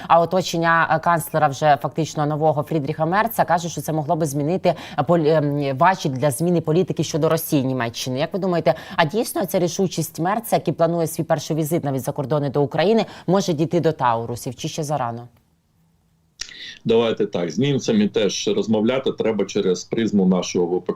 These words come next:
Speaker 2: К.
Speaker 1: Мгм, мгм.
Speaker 2: Е, так, ви там Тауруси, да, а ми вам аналог томагавків,
Speaker 1: О.
Speaker 2: о, обіцяємо зробити, да, щоб ви від американців не залежали. Давайте це разом робити.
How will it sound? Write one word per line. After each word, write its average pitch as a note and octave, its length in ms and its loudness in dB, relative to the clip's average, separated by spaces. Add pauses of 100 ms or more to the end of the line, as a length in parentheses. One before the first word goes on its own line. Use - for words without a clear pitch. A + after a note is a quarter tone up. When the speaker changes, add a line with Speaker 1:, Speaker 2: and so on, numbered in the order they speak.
Speaker 2:
К. - 180 -8 (640)
Speaker 1:
Мгм, D3+ 100 -12 (240)
мгм. D#3+ 120 -12
Speaker 2:
Е, F2+ 120 2
так, G2+ 360 -2
ви C3 200 2
там G#2+ 520 2
Тауруси, A#2+ 680 0
да, G#2 380 -4 (300)
а G2+ 80 -4
ми B2 160 2
вам A#2+ 220 0
аналог G#2+ 440 0
томагавків, F2+ 640 -4 (640)
Speaker 1:
О. - 40 -8
Speaker 2:
о, D#2+ 520 -2
обіцяємо F#2+ 640 0
зробити, F2+ 540 -2
да, G#2 300 -2 (440)
щоб - 180 -2
ви B2 120 4
від A2+ 160 2
американців G2+ 680 0
не F#2 80 0
залежали. F2 540 -2
Давайте C3 360 0
це G2 160 -2
разом E2 340 -4
робити. D#2 440 -6